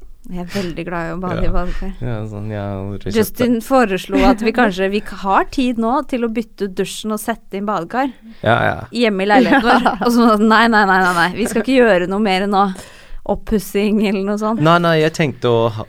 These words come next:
Speaker 2: å shoppe inn sånn store plastikk, sånn
Speaker 1: Plastbadekar, liksom?
Speaker 2: Ja, ja, ja.
Speaker 1: Er du gæren, eller?
Speaker 2: Nei, ikke noe gæren. Jeg bare tenkte det var sånn spesiell.
Speaker 1: Ja.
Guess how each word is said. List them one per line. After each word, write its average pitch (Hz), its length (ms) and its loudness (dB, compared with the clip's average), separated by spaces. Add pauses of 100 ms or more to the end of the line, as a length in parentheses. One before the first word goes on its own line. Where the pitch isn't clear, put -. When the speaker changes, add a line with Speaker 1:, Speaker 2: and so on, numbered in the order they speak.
Speaker 2:
å 120 140 0
shoppe 120 360 -4
inn 92 260 -2
sånn 98 420 -6
store 92 760 -2
plastikk, - 760 -12 (540)
sånn 101 680 -6
Speaker 1:
Plastbadekar, 202 760 -2
liksom? 214 240 2
Speaker 2:
Ja, 113 60 4
ja, 104 260 4
ja. 104 160 0
Speaker 1:
Er 104 140 -8
du 190 140 -18
gæren, 175 420 -4
eller? 196 180 -8 (160)
Speaker 2:
Nei, - 300 -12
ikke 202 180 -6
noe 151 120 -4
gæren. 98 400 -4 (200)
Jeg 202 100 -6
bare 175 180 -8
tenkte 123 280 -6
det 117 120 -2
var 113 280 -4
sånn 117 240 -10 (400)
spesiell. 127 520 -10 (500)
Speaker 1:
Ja. 190 300 -6